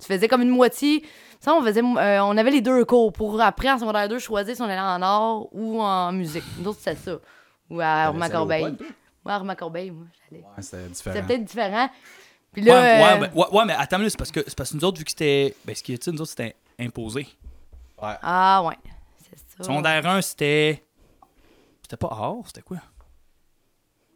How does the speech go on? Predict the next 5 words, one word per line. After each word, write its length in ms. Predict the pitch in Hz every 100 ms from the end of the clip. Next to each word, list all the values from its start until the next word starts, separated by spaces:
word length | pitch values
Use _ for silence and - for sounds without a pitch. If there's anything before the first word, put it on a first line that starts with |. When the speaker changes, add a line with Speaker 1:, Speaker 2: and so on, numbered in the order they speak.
| -
Speaker 2:
Ben. 220 | 107 92 - _ - _ _ _ _ _ _ _ - -
Speaker 3:
C'était 160 | -
quoi 120 | 143 202
l'option ? 300 | - 180 170
Pa-, 140 | 107